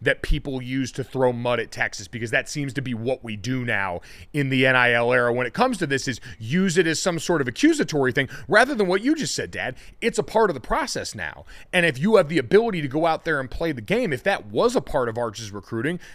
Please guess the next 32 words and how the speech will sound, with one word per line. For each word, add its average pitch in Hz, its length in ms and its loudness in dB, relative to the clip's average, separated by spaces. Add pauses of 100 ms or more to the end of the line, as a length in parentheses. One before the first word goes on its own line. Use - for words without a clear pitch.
I - 80 -2
wouldn't 208 280 0
begrudge 156 440 4
Texas 214 440 -2
for 117 280 -2
it, 170 100 0 (180)
just 185 220 -2
the 180 80 -6
same 196 260 -2
way 185 120 0
I 165 80 0
wouldn't 156 360 0
have 147 120 -4
begrudged 147 440 -2
Texas 175 400 -4
A 139 140 -4
and 156 80 -2
M 220 160 -2
if 120 80 -8 (120)
everything 156 480 -4
people 147 280 -6
had 123 120 -4
said 185 180 0
about 143 240 0
it 120 100 -8
is 107 100 -10
true, 269 340 -2 (240)
because 170 220 0
having 185 320 -2
wealthy 185 300 -2
alumni 165 440 0
has 143 160 0